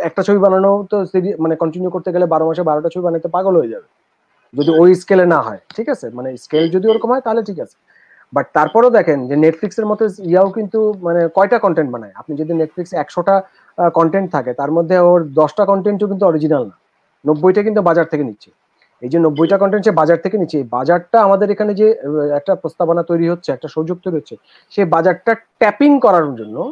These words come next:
Speaker 1: সেই বাজারটাকে exploit করার জন্য production studio বা production হাউসের কিন্তু একটা বিরাট শূন্যতা বা vacuum এই মুহূর্তে আছে। মানে প্রযোজনা
Speaker 2: হুম।
Speaker 1: সংস্থা যেটাকে বলে, মানে আমি ব্যক্তিগতভাবে একটা
Speaker 2: হ্যাঁ।
Speaker 1: ছবি প্রযোজনা করতে পারি বা আপনি একটা ব্যক্তিগতভাবে প্রযোজনা করতে পারেন,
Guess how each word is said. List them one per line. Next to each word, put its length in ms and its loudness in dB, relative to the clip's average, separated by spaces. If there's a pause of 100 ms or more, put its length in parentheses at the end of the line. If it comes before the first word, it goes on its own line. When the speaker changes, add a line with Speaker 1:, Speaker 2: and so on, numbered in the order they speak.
Speaker 1:
সেই 160 -6
বাজারটাকে 460 -2
exploit 520 0
করার 280 0
জন্য 360 -6
production 460 -2
studio 440 -4
বা 80 -2
production 380 -6
হাউসের 380 -6
কিন্তু 260 -10 (400)
একটা 220 -2
বিরাট 380 4
শূন্যতা 560 0
বা 120 -2
vacuum 380 0
এই 60 2
মুহূর্তে 300 -2
আছে। 220 -18 (580)
মানে 160 2
প্রযোজনা 460 4
Speaker 2:
হুম। 20 2
Speaker 1:
সংস্থা 340 0
যেটাকে 280 0
বলে, 140 -8
মানে 160 0
আমি 180 2
ব্যক্তিগতভাবে 580 2
একটা 140 -2
Speaker 2:
হ্যাঁ। 20 -12
Speaker 1:
ছবি 120 -4
প্রযোজনা 400 -2
করতে 200 -8
পারি 160 -4
বা 100 0
আপনি 180 -2
একটা 180 -8
ব্যক্তিগতভাবে 420 -6
প্রযোজনা 340 -8
করতে 200 -18
পারেন, 160 -16